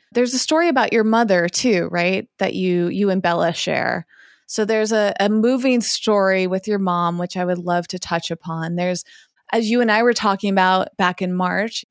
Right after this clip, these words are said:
the natural marketing that happens <laughs> when you're on a reality show on a big network. There's lots of big opportunities to get your name out there. And then there's, as you just shared, bigger missions and wanting that representation.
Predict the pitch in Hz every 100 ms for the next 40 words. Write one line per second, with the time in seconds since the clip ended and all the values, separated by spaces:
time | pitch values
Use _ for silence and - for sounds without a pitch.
0 | - 208 202 196 214 196 180 208 269 190
1 | 180 175 170 170 170 190 247 254 - 196
2 | - 226 202 - 220 208 208 196 185 185
3 | 185 208 202 - 190 175 185 208 190 180
4 | 190 185 180 180 190 196 220 208 185 180
5 | 170 - 185 170 - 180 170 - 170 -
6 | 170 180 170 175 180 - 180 - 170 170
7 | 175 180 170 175 170 - _ _ - 226
8 | 226 226 220 214 214 - - 190 185 202
9 | 190 196 190 - 185 180 180 175 - _
10 | _ _ 208 202 214 185 185 - 185 190
11 | 190 185 185 175 175 180 180 180 - 180
12 | 175 180 170 170 - 180 233 - 170 170
13 | 175